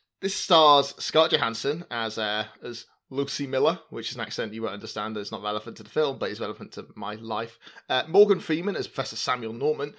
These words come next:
Choi Min-sik as Mister Zhang, and Amir Wakid as Pierre Del Rio. So, summary.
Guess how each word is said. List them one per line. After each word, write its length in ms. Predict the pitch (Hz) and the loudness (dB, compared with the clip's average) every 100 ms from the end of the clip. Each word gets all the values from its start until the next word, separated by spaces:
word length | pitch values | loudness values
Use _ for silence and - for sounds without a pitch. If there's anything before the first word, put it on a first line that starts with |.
| - - | -16 -4
Choi 240 | 170 180 | 0 0
Min-sik 480 | 160 139 - 208 - | 0 0 0 -2 -2
as 200 | 120 117 | -4 -4
Mister 240 | 131 131 123 | -6 -10 -2
Zhang, 380 | 143 120 101 98 | 2 2 0 -6
and 160 | 104 - | -6 -8
Amir 340 | 120 131 139 | -6 0 0
Wakid 520 | 127 113 - 127 117 - - | 0 -2 -2 -4 -6 -8 2
as 260 | 120 117 - _ | 4 4 0 _
Pierre 420 | - 139 147 156 - - | -6 -2 0 0 -4 -4
Del 320 | 143 131 127 | 2 2 2
Rio. 440 | 95 107 98 80 92 _ _ | -2 -6 -8 -10 -14 _ _
So, 140 | - - _ - | -6 -6 _ 2
summary. 320 | 214 131 | 2 2